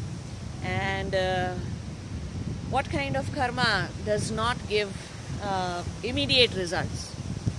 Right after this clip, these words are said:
So the most important point to understand about karma is, karma has three dimensions. Okay? Karma, some of your karma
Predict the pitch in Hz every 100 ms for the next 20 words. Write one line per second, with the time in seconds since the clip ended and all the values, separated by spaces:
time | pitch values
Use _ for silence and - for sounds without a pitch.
0 | - - - - - - - - - -
1 | 311 330 294 311 403 - 311 285 269 240
2 | 294 285 240 254 254 254 226 208 233 -
3 | 247 247 233 226 226 - 214 226 247 214
4 | 196 220 - - - - - - - -
5 | - - - - 254 330 339 330 - 277
6 | 262 220 - 214 - 175 - - - -
7 | - - - - - - - - - -
8 | - - - - - 247 466 - - -
9 | - - - - - 226 240 269 311 339
10 | 392 370 - - - - - - - -
11 | - - - - - 349 381 359 - 277
12 | - 302 277 - 277 262 269 180